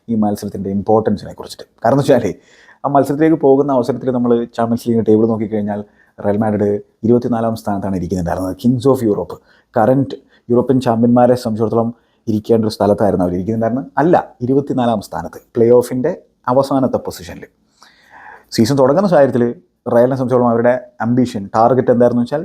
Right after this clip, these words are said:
ടോപ്പ് എയ്റ്റിൽ ഫിനിഷ് ചെയ്യുക എന്നുള്ളതാണ്. കാരണം ചാമ്പ്യൻസ് ലീഗിൽ ടോപ്പ് എയ്റ്റിൽ ഫിനിഷ് ചെയ്യുന്നവർ round of sixteen-ലേക്ക് ഡയറക്റ്റ് ക്വാളിഫിക്കേഷൻ നേടിയെടുക്കും. പിന്നെ ഒൻപത് മുതൽ ഇരുപത്തിനാലാം സ്ഥാനത്ത് ഫിനിഷ് ചെയ്യുന്നവർ തമ്മിൽ പ്ലേ ഓഫ് കളിക്കണം, എന്നിട്ടേ round of sixteen-ലേക്ക് കടക്കാൻ പറ്റുള്ളൂ. അപ്പോൾ അത്തരത്തിലുള്ളൊരു സിനാരിയോ ഒഴിവാക്കണം എന്നുള്ളത്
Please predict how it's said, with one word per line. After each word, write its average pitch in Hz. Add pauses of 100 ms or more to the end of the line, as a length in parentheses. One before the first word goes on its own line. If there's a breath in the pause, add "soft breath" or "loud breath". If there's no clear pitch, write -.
(120)
ടോപ്പ് 156
എയ്റ്റിൽ 160
ഫിനിഷ് 120
ചെയ്യുക 85
എന്നുള്ളതാണ്. 82
കാരണം 147 (340 soft breath)
ചാമ്പ്യൻസ് 131
ലീഗിൽ 151
ടോപ്പ് 139
എയ്റ്റിൽ 147
ഫിനിഷ് 139
ചെയ്യുന്നവർ 139 (380)
round 135
of 139
sixteen-ലേക്ക് 139
ഡയറക്റ്റ് 143
ക്വാളിഫിക്കേഷൻ 120
നേടിയെടുക്കും. - (140)
പിന്നെ 123 (160)
ഒൻപത് 147
മുതൽ 139
ഇരുപത്തിനാലാം 139 (100)
സ്ഥാനത്ത് 131
ഫിനിഷ് 127
ചെയ്യുന്നവർ 127
തമ്മിൽ 117 (440 soft breath)
പ്ലേ 135 (100)
ഓഫ് 175
കളിക്കണം, 104 (140)
എന്നിട്ടേ 139
round 120
of 120
sixteen-ലേക്ക് 110 (460 soft breath)
കടക്കാൻ 160
പറ്റുള്ളൂ. 92
അപ്പോൾ 165 (200)
അത്തരത്തിലുള്ളൊരു 202
സിനാരിയോ 175
ഒഴിവാക്കണം 165
എന്നുള്ളത് 139